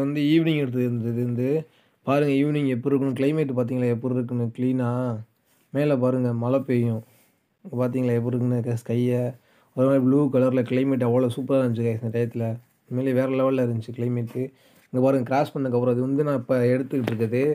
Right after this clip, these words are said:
இங்க பாருங்க cross பண்ணது third day வந்து இந்த இது வந்து எப்படி அடிக்குது பாருங்க தண்ணி கால்ல வந்து.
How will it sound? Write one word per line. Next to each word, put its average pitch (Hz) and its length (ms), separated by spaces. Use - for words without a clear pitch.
இங்க 123 160
பாருங்க 127 340
cross 127 220
பண்ணது 123 340
third 139 240
day 135 120
வந்து 123 240
இந்த 117 140
இது 117 180
வந்து 117 180
எப்படி 135 180
அடிக்குது 139 280
பாருங்க 117 260
தண்ணி 120 180
கால்ல 120 340
வந்து. 117 240